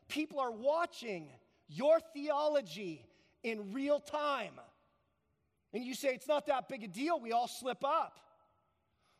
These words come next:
Uh, Jesus died for that. No big deal. Go on as needed.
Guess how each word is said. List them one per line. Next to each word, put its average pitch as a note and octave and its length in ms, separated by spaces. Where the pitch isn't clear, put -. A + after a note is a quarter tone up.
Uh, C4 140
Jesus B3 340
died D#4 340
for D#4+ 140
that. E4 320
No C4 220
big C4 180
deal. C#4 340
Go C4+ 300
on C4+ 340
as B3+ 460
needed. A3+ 560